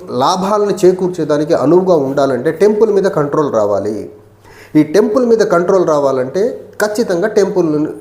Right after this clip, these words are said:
టెంపుల్ మొత్తాన్ని గవర్నమెంట్ పరిధి నుంచి పక్కకు తీసుకురావాలని ఒక క్లియర్ కట్ కుట్రతో అయితే వీళ్ళు మొదలుపెట్టేశారు. And అక్కడ మాట్లాడిన ప్రముఖుల్లో, ప్రముఖులు అనాలో లేదో తెలియదు, రిటైర్డ్ బ్యూరోక్రాట్ ఎల్వి సుబ్రహ్మణ్యం గారు,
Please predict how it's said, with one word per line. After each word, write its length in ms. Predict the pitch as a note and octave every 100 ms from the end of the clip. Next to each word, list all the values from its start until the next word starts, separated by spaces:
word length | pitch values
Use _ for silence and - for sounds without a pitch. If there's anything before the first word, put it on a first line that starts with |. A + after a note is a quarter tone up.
| -
టెంపుల్ 420 | F#3+ F#3+ G3+ C#3+
మొత్తాన్ని 520 | D3 - G#3 G3+ F3+ A#3+ - D3 C3
గవర్నమెంట్ 360 | F3+ G#3 -
పరిధి 220 | D#3+ D3
నుంచి 220 | C#3+ C#3+ C#3
పక్కకు 300 | C#3+ D#3+ D3+
తీసుకురావాలని 520 | C#3+ - A#2+ B2+ D3
ఒక 200 | C3 C3
క్లియర్ 560 | - F3 G3+ A#3 G3+
కట్ 160 | G3 F#3
కుట్రతో 440 | - F3+ G3 F3+
అయితే 200 | D3+ -
వీళ్ళు 220 | F#3 D3+ E3
మొదలుపెట్టేశారు. 800 | A#2 B2+ A#2 - G#2 - G2+ - - - - F#3+
And 120 | F#3+
అక్కడ 160 | F3
మాట్లాడిన 540 | C3 C3 G3+ A3+ G#3+ G3
ప్రముఖుల్లో, 580 | D3 D3+ G3 G3 C#3+ C#3
ప్రముఖులు 380 | C#3+ F#3+ G3+
అనాలో 280 | D#3 F#3 G#3+
లేదో 240 | F#3+ F3 F3+
తెలియదు, 500 | E3+ E3+ E3+ C3 D3
రిటైర్డ్ 320 | D3 G#3+ F3
బ్యూరోక్రాట్ 420 | E3+ E3 D3+ D3
ఎల్వి 180 | C#3+ F#3
సుబ్రహ్మణ్యం 540 | F3 D3+ E3 D3+ C#3
గారు, 260 | B2+ A2+ C3+